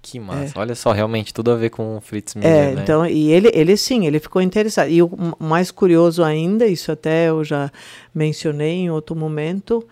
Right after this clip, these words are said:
Speaker 2: que o filho dele mais velho, o Theo, que
Speaker 1: Uhum.
Speaker 2: agora fez seis anos,
Speaker 1: Uhum.
Speaker 2: nasceu no dia trinta e um de março, no mesmo dia que Fritz Müller.
Speaker 1: Uau! Olha só!
Speaker 2: <laughs> É.
Speaker 1: Que ma-, e que, que ano que foi?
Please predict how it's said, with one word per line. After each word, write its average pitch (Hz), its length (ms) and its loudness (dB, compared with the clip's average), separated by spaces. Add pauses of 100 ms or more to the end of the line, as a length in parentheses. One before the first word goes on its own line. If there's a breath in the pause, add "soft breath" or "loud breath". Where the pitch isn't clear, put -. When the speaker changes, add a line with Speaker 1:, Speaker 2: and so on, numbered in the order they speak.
(480 loud breath)
Speaker 2:
que 175 160 0
o 160 60 2
filho 208 420 0
dele 175 300 4
mais 165 280 -2
velho, 156 560 0
o 135 120 -8
Theo, 147 500 0
que - 140 -8
Speaker 1:
Uhum. 123 40 -4
Speaker 2:
agora 131 300 -6
fez 135 340 -8
seis 139 440 -4
anos, 170 520 -6
Speaker 1:
Uhum. 95 220 -16 (240 loud breath)
Speaker 2:
nasceu 156 800 -2 (400)
no 143 120 -10
dia 135 180 -4
trinta 139 380 -4
e 151 80 0
um 165 100 -2
de 214 140 -2
março, 175 520 -4
no 185 120 -4
mesmo 156 400 -4
dia 151 180 -2
que - 180 -8
Fritz - 440 -10
Müller. 139 360 -8
Speaker 1:
Uau! 117 1400 0
Olha 107 320 -2
só! 110 400 -4
Speaker 2:
<laughs> 185 40 0
É. 175 340 0
Speaker 1:
Que 110 120 -16
ma-, 110 180 -10
e 113 140 -12
que, 113 380 -8
que - 120 -6
ano 123 180 0
que 123 120 -6
foi? 160 380 -2